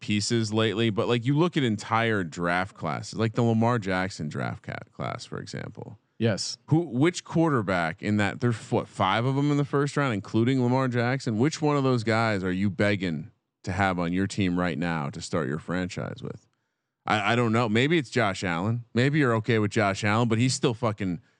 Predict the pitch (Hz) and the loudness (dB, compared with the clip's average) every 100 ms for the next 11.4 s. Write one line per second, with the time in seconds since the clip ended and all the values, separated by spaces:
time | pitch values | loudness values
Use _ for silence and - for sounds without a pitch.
0 | _ _ - 117 107 90 85 92 110 131 | _ _ 2 4 4 2 2 2 2 0
1 | 123 123 139 123 104 104 135 143 98 82 | 2 2 2 2 0 0 0 0 0 0
2 | 87 113 107 117 117 110 131 135 95 85 | 2 2 2 2 2 0 2 2 0 -2
3 | 87 - _ - 117 123 143 127 165 151 | -8 -10 _ -4 -2 0 -2 0 0 2
4 | 131 143 127 107 131 175 185 135 110 - | 2 2 2 2 2 2 2 0 0 2
5 | 113 110 123 127 147 196 123 101 160 180 | 2 4 2 2 2 2 0 -2 0 0
6 | 127 85 110 120 127 - 95 87 107 139 | -2 -2 0 2 0 -2 -2 0 2 2
7 | 123 101 110 113 104 95 104 95 92 104 | 2 0 0 2 0 0 2 2 2 2
8 | 101 85 76 65 - _ _ _ _ 110 | 2 0 -2 -6 -12 _ _ _ _ -2
9 | - 123 139 147 - _ _ _ _ _ | 0 0 0 -2 -6 _ _ _ _ _
10 | _ - 131 202 170 127 113 - 110 90 | _ 0 2 2 0 -2 -4 0 0 0
11 | - 67 - | -4 -8 -10